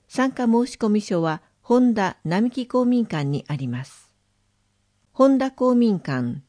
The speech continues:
定員四十人。活動日、第一日曜午前十時から午後三時。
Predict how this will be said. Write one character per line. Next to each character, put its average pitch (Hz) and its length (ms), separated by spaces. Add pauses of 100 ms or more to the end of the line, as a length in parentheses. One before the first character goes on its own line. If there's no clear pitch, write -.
定 247 240
員 226 260
四 214 240
十 196 180
人。 131 320 (540)
活 214 300
動 208 220
日、 - 300 (240)
第 233 280
一 226 200
日 196 340
曜 151 360
午 233 200
前 180 200
十 220 200
時 185 120
か 123 160
ら 135 240
午 202 140
後 165 140
三 139 340
時。 - 260